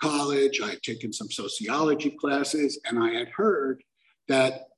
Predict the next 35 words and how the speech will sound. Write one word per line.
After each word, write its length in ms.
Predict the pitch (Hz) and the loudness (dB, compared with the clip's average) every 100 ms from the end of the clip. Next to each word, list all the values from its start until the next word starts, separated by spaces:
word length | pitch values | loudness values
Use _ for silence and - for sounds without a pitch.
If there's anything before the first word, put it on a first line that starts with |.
| _ _ _ _ | _ _ _ _
<clears throat> 560 | - - - - - - | -4 -2 -4 -6 -6 0
if 200 | 135 143 | 2 8
you 160 | 139 | 10
admit 420 | 135 143 190 214 - - | 10 8 4 2 -2 -6
to 80 | - | 2
your 200 | 143 139 | 4 4
innermost 600 | 143 170 170 151 147 - - | 6 8 8 8 6 4 0
self 220 | 127 - - - _ _ - | -4 -8 -16 -20 _ _ -6
that 180 | 120 | -4
you're 160 | 127 123 | -4 -4
an 100 | 120 | -2
alcoholic, 760 | 113 113 117 107 139 120 - - _ _ _ _ - | -4 -6 -6 -4 -4 -6 -10 -20 _ _ _ _ -4
it'll 280 | 117 107 101 | -2 -2 -4
screw 460 | - - 139 123 | -4 4 8 10
up 160 | 113 110 | 8 2
your 120 | 104 | 0
drinking. 420 | 104 101 98 - - _ - - - | 0 -2 -4 -10 -14 _ -12 -12 -8
<laughs> 100 | 254 254 - _ - - - _ _ _ - | -10 -10 -16 _ -20 -20 -20 _ _ _ 4
And 120 | 139 | 6
I 140 | 135 135 | 8 8
didn't 300 | 135 135 131 | 10 10 8
want 220 | 123 120 | 6 4
anything 640 | 131 147 135 - - - - | 6 6 6 2 -8 -10 -14
to 80 | - | -10
screw 340 | - - 196 | -10 -10 -12
up 160 | - - | -16 -14
my 120 | - - | -12 -12
drinking, 220 | - - - _ _ _ _ _ _ _ _ _ | -14 -20 -20 _ _ _ _ _ _ _ _ _
because 280 | - - 170 | -8 -6 -4
drinking 420 | - 185 208 202 | 4 4 6 2
has 200 | 185 170 | 0 -2
never 360 | 165 165 160 165 | 4 6 6 4
been 260 | 160 156 156 | 2 0 0
my 140 | 151 | -2
problem. 480 | 151 175 185 - | -4 -8 -8 -10